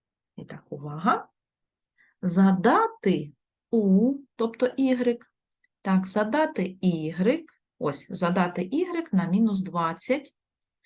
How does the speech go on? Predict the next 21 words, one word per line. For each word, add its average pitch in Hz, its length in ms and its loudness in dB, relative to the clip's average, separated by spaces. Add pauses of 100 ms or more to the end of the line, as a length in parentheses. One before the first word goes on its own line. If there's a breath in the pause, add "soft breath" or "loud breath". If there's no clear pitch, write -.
(160 soft breath)
У 190 60 -2
вас 226 240 4
може 226 220 4
чи 220 340 6
цифра 208 400 0
бути 190 420 0 (100)
будь-яка. 170 600 -4 (180 loud breath)
Діти, 180 220 -2
коли 196 280 4
ми 185 160 8
переміщуємо 208 840 0
з 165 100 -2
вами, 156 340 -10 (300)
давайте 165 280 -8
я 165 80 -8
приберу, 254 480 2 (320 loud breath)
дивіться, 185 440 4 (320)
коли 226 220 6
ми 196 180 4
переміщуємо, 208 920 2 (440)
е, 180 400 4